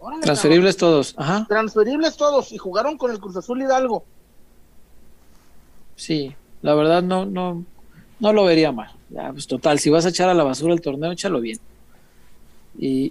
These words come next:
Speaker 2: y que quede el mensaje muy claro para que, o sea, poner transferibles todos, acuérdate, al final se quedaron un montón de Cruz Azul.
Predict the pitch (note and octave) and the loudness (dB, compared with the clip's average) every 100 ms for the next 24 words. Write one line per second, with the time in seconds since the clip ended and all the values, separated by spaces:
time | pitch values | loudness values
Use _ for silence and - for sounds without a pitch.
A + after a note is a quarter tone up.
0 | D3 C3+ G#3+ G3 E3 E3+ F3 E3 D#3 D#3+ | -2 0 0 2 4 4 4 2 0 0
1 | F3 F3 E3+ F#3 G3+ A3+ - D3+ C3+ C#3+ | 0 -2 -2 0 0 0 -2 -4 -6 -10
2 | C3+ - - - - - C3+ D#3 E3 G3+ | -12 -14 -20 -20 -18 -16 -6 -4 -2 -2
3 | E3+ F#3 G3+ - G#3 F#3 E3+ G3+ G#3 A3+ | 0 2 0 0 -2 -2 0 0 0 -4
4 | - - D3+ F3 - D#3 E3 E3+ D#3+ D#3 | -6 -8 -10 -10 -4 -2 -2 -4 -8 -8
5 | D#3 D3+ C3 B2 E3+ | -8 -10 -10 -8 -4